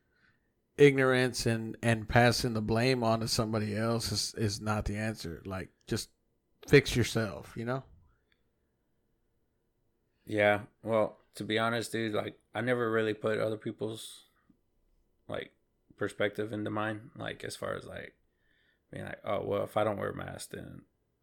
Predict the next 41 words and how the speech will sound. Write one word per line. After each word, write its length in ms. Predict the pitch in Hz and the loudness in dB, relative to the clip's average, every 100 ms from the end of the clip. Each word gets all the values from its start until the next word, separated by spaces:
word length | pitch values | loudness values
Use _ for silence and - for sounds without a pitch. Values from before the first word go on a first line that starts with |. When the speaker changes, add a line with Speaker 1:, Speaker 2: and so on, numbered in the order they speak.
| - | -10
Speaker 2:
I'm 220 | 110 101 | -8 -6
only 160 | 101 110 | -10 -8
putting 220 | 113 101 | -6 -6
myself 400 | 98 101 110 - | -6 -4 -4 -4
in 80 | 107 | -2
danger, 320 | 107 107 110 | -2 -2 -6
not 200 | 107 110 | -8 -6
other 160 | 107 107 | -6 -4
people." 380 | 110 107 117 - _ _ _ - | -6 -6 -8 -10 _ _ _ -2
Speaker 1:
Right. 260 | 107 117 - - | 0 0 -4 -6
Speaker 2:
So, 480 | 104 101 101 110 - | 0 2 0 -6 -14
but 220 | 110 104 104 | -4 -2 2
now 180 | 110 | 2
that 180 | 117 120 | 4 2
it's 200 | 101 - | 0 -8
mandatory, 800 | 117 110 113 - 117 117 113 113 - | -4 -2 -2 0 2 2 2 -2 -14
I've 160 | 113 107 | -14 -6
gotten 280 | 107 98 104 | -6 -6 -6
used 240 | 107 - | -8 -8
to 80 | 107 | -10
just, 240 | 107 104 | -8 -8
like, 200 | - - | -8 -12
going 240 | - 107 104 | -12 -10 -6
ahead 220 | 104 104 | -4 -6
and 100 | - | -8
popping 360 | - 101 110 110 | -8 -8 -6 -4
it 100 | 107 | 0
out 180 | 107 | 0
of 100 | 107 | -2
the 80 | 107 | -6
tr-, 120 | - - | -12 -14
uh, 200 | 107 98 - - _ _ _ _ | -10 -10 -12 -20 _ _ _ _
uh, 300 | 110 95 50 - - | -10 -10 -10 -14 -6
glove 260 | 110 107 | -4 -2
box, 460 | 107 - - - - | -2 -4 -6 -14 -14
'cause 120 | 98 | -10
that's 180 | 107 107 | -10 -6
where 80 | 107 | -6
I 40 | |
keep 200 | 104 113 | -6 -6
mine. 300 | 107 104 107 | -6 -6 -8